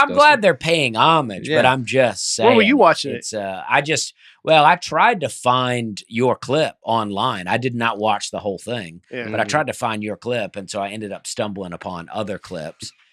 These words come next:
Speaker 2: And I thought, "Oh, here's a Joe Diffie tribute. This will be, <laughs> this will be great." And then I was like, "Oh gosh." And then Post Malone came out, and I was like, "All right, well, this is a little better."
Speaker 4: Yeah.
Speaker 3: Mm. Well, I came off stage at Zanies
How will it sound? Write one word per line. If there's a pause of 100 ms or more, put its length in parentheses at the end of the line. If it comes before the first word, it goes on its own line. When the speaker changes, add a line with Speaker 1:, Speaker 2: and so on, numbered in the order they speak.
(200)
Speaker 2:
And
I
thought,
"Oh,
here's
a
Joe
Diffie
tribute.
This
will
be,
<laughs>
this
will
be
great."
And
then
I
was
like,
"Oh
gosh." (460)
And
then
Post
Malone
came
out,
and
I
was
like,
"All
right,
well,
this
is
a
little
better." (200)
Speaker 4:
Yeah. (1400)
Speaker 3:
Mm. (1120)
Well,
I
came
off
stage
at
Zanies